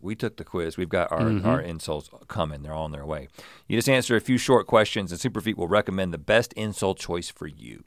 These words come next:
Speaker 2: Visit superfeet dot com and enter the promo code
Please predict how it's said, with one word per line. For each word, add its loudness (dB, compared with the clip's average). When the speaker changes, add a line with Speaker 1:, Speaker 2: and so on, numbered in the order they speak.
Speaker 2:
Visit 8
superfeet 4
dot 10
com 10
and 6
enter 8
the 6
promo 8
code 8